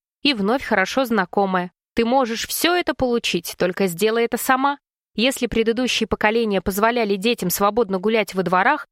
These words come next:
сегодня мы ожидаем от родителей, что они будут неотступно рядом с детьми.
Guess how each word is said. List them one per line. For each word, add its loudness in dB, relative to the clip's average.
сегодня 0
мы 2
ожидаем 0
от -4
родителей, 0
что -2
они 0
будут -2
неотступно 0
рядом 2
с -8
детьми. -4